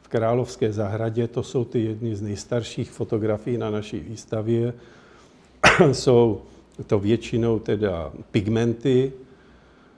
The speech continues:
což jenom upozorňuji, kdo nezná tu technologii, tak ty pigmenty v obrazově jsou zrcadlově otočené, takže tam už se trošičku Sudek začal vzdalovat té, řekl bych,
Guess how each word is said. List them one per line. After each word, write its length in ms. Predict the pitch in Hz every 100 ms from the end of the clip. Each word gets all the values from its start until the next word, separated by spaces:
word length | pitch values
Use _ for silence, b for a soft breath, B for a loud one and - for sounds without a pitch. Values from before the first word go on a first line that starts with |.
| B _
což 640 | - 107 107 104 101 - -
jenom 260 | 104 107 113
upozorňuji, 920 | 107 - 98 113 107 107 110 110 110
kdo 340 | 92 107 104 98
nezná 420 | 104 101 113 107
tu 140 | 120
technologii, 680 | 110 107 123 110 104 107 110
tak 240 | 110 104
ty 120 | - -
pigmenty 520 | 110 107 110 104 101
v 60 |
obrazově 540 | 104 104 104 107 104 104
jsou 200 | - 107
zrcadlově 640 | 104 104 113 113 107 104
otočené, 640 | 95 113 101 - 87 82 -
takže 340 | 85 87 92
tam 240 | - 101 104
už 80 |
se 120 | - 101
trošičku 560 | 101 95 110 - -
Sudek 320 | - 113 107
začal 340 | 104 95 - 107
vzdalovat 640 | 98 95 95 92 95 -
té, 300 | - 98 98 - B B B -
řekl 300 | 92 95 107
bych, 280 | 101 104